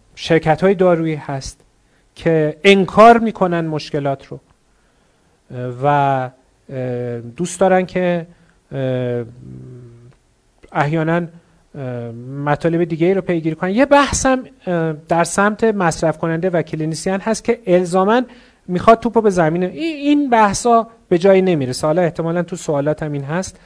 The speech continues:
این بحثا به هیچ جایی نمیرسه. اه، چرا به جایی نمیرسه؟ به خاطر اینکه، اه، خب، اه، می‌شه جنگ و م-، در جنگ هم ه-، هیچ وقت مشخص نمیشه که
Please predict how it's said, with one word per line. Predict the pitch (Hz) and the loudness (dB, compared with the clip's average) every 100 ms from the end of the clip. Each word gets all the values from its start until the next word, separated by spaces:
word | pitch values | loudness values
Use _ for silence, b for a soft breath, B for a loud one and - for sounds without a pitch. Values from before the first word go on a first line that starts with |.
| b b b | b b b
این | 240 285 | -4 2
بحثا | 277 226 - 254 247 _ | 4 4 2 -2 -2 _
به | 185 | 2
هیچ | 185 220 | 4 2
جایی | 226 202 196 | 4 4 4
نمیرسه. | 156 104 104 - - b b b b b | 0 -4 -10 -16 -20 b b b b b
اه، | 170 | -8
چرا | 165 262 311 | -2 2 4
به | 285 | 4
جایی | 262 254 | 4 4
نمیرسه؟ | 247 240 233 208 220 | 4 2 2 2 2
به | 208 | 0
خاطر | 202 202 233 | 2 0 0
اینکه، | 247 233 240 247 226 B B - | -2 -2 0 0 -2 B B -4
اه، | 190 | -2
خب، | 180 226 220 220 | 0 4 4 4
اه، | 202 190 185 | 4 4 2
می‌شه | 185 208 208 226 | 0 -4 -4 -2
جنگ | 190 220 233 | 2 4 4
و | 226 | 2
م-، | 214 190 | 2 0
در | 180 180 180 | 2 4 4
جنگ | 180 214 226 | 4 2 2
هم | 220 | 0
ه-، | 185 185 | -2 -6
هیچ | 185 160 180 - | -6 -8 -6 -2
وقت | 190 185 | 0 -2
مشخص | 156 160 - 180 - | -2 -2 0 -2 -2
نمیشه | 185 151 127 | -4 -4 -8
که | - 123 | -6 -6